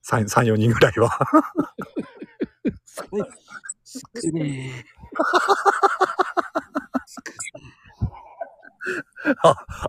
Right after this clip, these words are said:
Speaker 1: あ、少-、少ない。いや、その十倍ぐらいはいる、<laughs> いるんじゃないですか。
Speaker 2: これ、
Speaker 1: 三四十人は。
Speaker 2: よ-、もう危ない、危ない。そういうの騙されないからね。あ。<laughs>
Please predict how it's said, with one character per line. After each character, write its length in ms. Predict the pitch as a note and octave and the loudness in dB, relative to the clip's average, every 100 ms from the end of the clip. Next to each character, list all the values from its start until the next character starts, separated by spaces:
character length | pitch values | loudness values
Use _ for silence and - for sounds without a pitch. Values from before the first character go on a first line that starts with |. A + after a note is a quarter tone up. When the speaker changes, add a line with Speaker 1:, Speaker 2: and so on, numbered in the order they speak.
| D#3+ | 2
Speaker 1:
あ、 40 | G#2+ | 2
少-、 100 | - - - - | -2 -10 -14 -14
少 120 | - D3 | -6 0
な 80 | F3 | 2
い。 200 | G#2 F#2 - - _ F#3+ - _ - E3 | 2 -2 -10 -20 _ -8 -8 _ -8 -2
い 80 | C#3 | 0
や、 240 | - B2+ - - E3+ - - E3+ | 2 0 -2 -8 -6 -8 -10 -8
そ 180 | - E3+ | 2 4
の 120 | G3 | 4
十 240 | - D3 | 2 6
倍 160 | F#3 G3+ | 8 6
ぐ 100 | D#4 | 8
ら 80 | G#3 | 8
い 40 | |
は 80 | A2+ | 8
い 80 | G#2+ | 6
る、 100 | C3 - | 2 0
<laughs> 120 | G4 | 0
い 100 | D#3 | 2
る 140 | - G3+ | 2 -2
ん 20 | |
じ 80 | E3 | 2
ゃ 40 | |
な 60 | A#2+ | 2
い 20 | |
で 40 | F#2+ | 2
す 80 | |
か。 180 | - A#2 D#4 - - _ | 0 0 -4 -16 -20 _
Speaker 2:
こ 160 | - G2+ | -8 -6
れ、 60 | |
Speaker 1:
三 240 | F#2 A#2+ A#2 | -4 -4 -2
四 200 | G#2+ G#2+ | -4 -6
十 100 | A#2 - | -10 -10
人 100 | E2+ | -8
は。 140 | D2 E2+ G#2+ | -8 -12 -14
Speaker 2:
よ-、 260 | A2 G#2 G#2 | -6 -4 -4
も 220 | F2 F2 | -4 -6
う 180 | E2 E2+ | -6 -8
危 80 | F2 | -6
な 80 | E2 | -8
い、 40 | |
危 60 | D2 | -8
な 80 | C#2 | -14
い。 40 | - - - | -20 -20 -20
そ 180 | - A#2+ | -6 -4
う 20 | |
い 60 | |
う 40 | F#2+ | -2
の 160 | E2 | -4
騙 80 | F2 | -4
さ 100 | E2+ | -4
れ 80 | E2 | -8
な 80 | - | -10
い 60 | |
か 80 | - | -18
ら 80 | - | -20
ね。 60 | - - | -20 -16
あ。 80 | - - - - - - - - - C4+ - - C#4 - A#3+ - - - _ _ _ C#4 _ | -2 0 0 -2 -4 -2 -2 -2 -6 -8 -10 -10 -12 -12 -16 -16 -20 -20 _ _ _ -20 _
<laughs> 300 | B3+ - D4 | -4 2 0